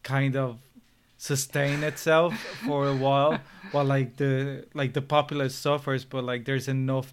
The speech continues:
Speaker 1: to, to actually project the idea of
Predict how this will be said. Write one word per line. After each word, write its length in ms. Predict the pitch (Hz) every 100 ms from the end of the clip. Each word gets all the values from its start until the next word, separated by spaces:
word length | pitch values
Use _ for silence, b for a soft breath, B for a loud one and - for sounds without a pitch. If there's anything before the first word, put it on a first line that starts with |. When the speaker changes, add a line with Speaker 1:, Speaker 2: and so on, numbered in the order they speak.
| -
Speaker 1:
to, 720 | 135 127 123 120 120 117 113 _ b b b b b b -
to 100 | 135
actually 760 | 135 - 131 127 120 120 131 - _
project 580 | - 135 - 139 143 -
the 120 | 139
idea 540 | 131 123 127 131 131 127
of 1160 | 131 135 - 143 131 123 120 120 120 120 117